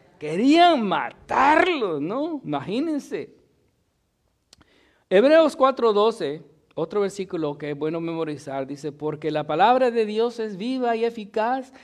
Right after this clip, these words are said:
y más cortante que toda espada de dos filos, y penetra hasta partir el alma y el espíritu, las coyunturas y los tuétanos,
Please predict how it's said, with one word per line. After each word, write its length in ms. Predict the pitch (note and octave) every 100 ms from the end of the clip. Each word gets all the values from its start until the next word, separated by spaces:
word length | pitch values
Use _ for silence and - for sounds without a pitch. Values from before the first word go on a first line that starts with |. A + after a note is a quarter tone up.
| _
y 160 | F3 E3+
más 340 | F3+ B3 C4
cortante 960 | - E3 D3+ - A3+ A#3+ A3+ A#3 B3+ C4 _ _ _ _
que 120 | C3+
toda 320 | B2+ F#3+ G3
espada 460 | F3+ - F3 F3 E3+
de 40 |
dos 320 | D3 D3 C#3 -
filos, 480 | F3 G#3+ A3 _ _
y 140 | D3 D3+
penetra 680 | D3+ D3 E3 A#3 A#3 D#3
hasta 400 | D3+ D#3+ D#3 D3
partir 340 | C3+ C3+ D3 C#3
el 160 | B2
alma 460 | F3+ A#3+ A#3 B3+ B3+ - _
y 100 | C3+
el 80 | B2+
espíritu, 600 | B2 - G#3+ A3 G#3 A3+ _ -
las 200 | D#3 D3+
coyunturas 760 | D#3 C#3 C3+ C3 _ A#3+ A#3 - _ _
y 80 | C#3+
los 260 | C#3 B2+ -
tuétanos, 540 | F3+ D#3 B2 A2+ -